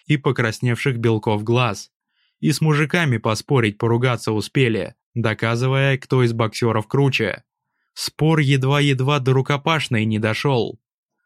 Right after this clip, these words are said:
Хорошо охранник вмешался, разогнал спорщиков по разным углам.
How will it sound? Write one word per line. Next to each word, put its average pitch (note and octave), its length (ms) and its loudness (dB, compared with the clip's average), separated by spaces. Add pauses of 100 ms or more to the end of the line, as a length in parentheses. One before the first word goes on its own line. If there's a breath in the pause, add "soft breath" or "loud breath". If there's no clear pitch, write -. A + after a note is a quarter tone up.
Хорошо C#3 520 0
охранник D#3 580 0
вмешался, A#2 760 -2 (360)
разогнал A#2+ 580 0
спорщиков C#3 640 -2
по A#2 140 0
разным A2 360 0
углам. A#2 540 -2